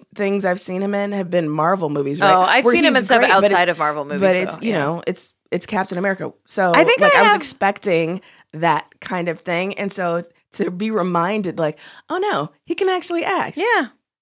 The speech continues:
Speaker 1: I was good. It was good.
Speaker 2: Yeah, I'm glad.
Speaker 1: Y'all, if
Speaker 2: Welcome.
Speaker 1: you haven't seen Knives Out yet, please go see it.
Speaker 2: <laughs> All right, Carolyn,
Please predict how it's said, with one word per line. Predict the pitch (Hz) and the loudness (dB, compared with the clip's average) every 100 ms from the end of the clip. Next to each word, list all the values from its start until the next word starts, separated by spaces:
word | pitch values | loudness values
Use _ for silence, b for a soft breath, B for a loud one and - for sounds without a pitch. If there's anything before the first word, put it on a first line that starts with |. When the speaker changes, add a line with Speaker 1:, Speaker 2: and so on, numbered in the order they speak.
| _ | _
Speaker 1:
I | 196 | -8
was | - | -6
good. | 294 - | -6 0
It | 233 | 0
was | 233 | 0
good. | 262 208 202 | -4 -4 -6
Speaker 2:
Yeah, | 427 240 214 | -6 -4 -6
I'm | 254 | -10
glad. | 254 269 233 196 | -6 -2 -2 -2
Speaker 1:
Y'all, | 233 233 | 2 2
if | 233 | 4
Speaker 2:
Welcome. | 269 | 2
Speaker 1:
you | 277 | 0
haven't | 269 254 | -2 -2
seen | 240 196 | -4 0
Knives | 175 170 | 0 0
Out | 165 143 | 0 0
yet, | 160 143 139 - _ _ _ _ | 0 0 -2 -6 _ _ _ _
please | - 165 175 | -4 -4 -4
go | 135 | -8
see | 143 220 | -8 -8
it. | 98 - 320 302 240 247 - - | -4 2 2 2 0 -2 -6 -10
Speaker 2:
<laughs> | 294 359 320 269 - | -12 -10 -10 -10 2
All | 254 | 4
right, | 226 175 - | 4 2 -2
Carolyn, | 240 196 190 185 185 180 | 2 4 4 2 -2 -6